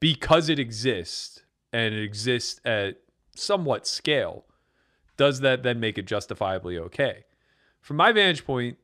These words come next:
it's, it's, it's as gray of an answer as it is of a question, right? Like, do I think that it's ever okay to, uh, to be on the side of ghosting or whatever?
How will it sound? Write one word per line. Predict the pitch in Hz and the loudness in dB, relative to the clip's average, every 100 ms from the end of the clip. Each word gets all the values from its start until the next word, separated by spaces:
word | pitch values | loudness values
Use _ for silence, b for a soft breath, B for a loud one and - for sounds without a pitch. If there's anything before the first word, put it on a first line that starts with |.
| _ _ _ _ _ _ _ _ _ _ _ _ _ - | _ _ _ _ _ _ _ _ _ _ _ _ _ -4
it's, | 170 - - - | -4 -4 -8 -2
it's, | 143 135 - | -2 0 0
it's | 175 | 4
as | 202 139 | 4 2
gray | 113 123 143 165 | -2 2 4 4
of | 160 | 2
an | 127 | -2
answer | 110 120 139 175 185 | -4 -6 -4 -4 -2
as | 143 127 | -2 0
it | 123 | 0
is | 127 | -2
of | 120 | -4
a | 104 | -10
question, | - 117 - - - _ _ | -2 -2 -2 -12 -20 _ _
right? | 98 110 - b b b b | -6 -6 -6 b b b b
Like, | 123 123 123 120 - b b b 120 | 0 2 2 0 -8 b b b -4
do | 127 196 | 4 6
I | 190 | 6
think | 170 160 165 | 6 0 -2
that | 156 131 | 0 0
it's | 127 - | 0 -4
ever | 123 120 113 | -4 -2 -2
okay | 107 - 104 110 123 _ _ | -2 -4 -4 -4 -6 _ _
to, | - 110 101 101 98 - - | -12 -10 -8 -8 -10 -12 -10
uh, | 107 98 92 90 55 - _ _ _ - | -8 -6 -6 -10 -14 -20 _ _ _ -10
to | - | -8
be | 113 - 131 123 123 120 | -8 -6 -4 -2 -4 -4
on | 117 117 | -2 -2
the | 107 | -4
side | - 107 107 | -2 0 -2
of | 98 | -4
ghosting | 104 104 - 135 | -6 -6 -6 -8
or | 131 | -6
whatever? | 139 151 170 | -4 -4 -6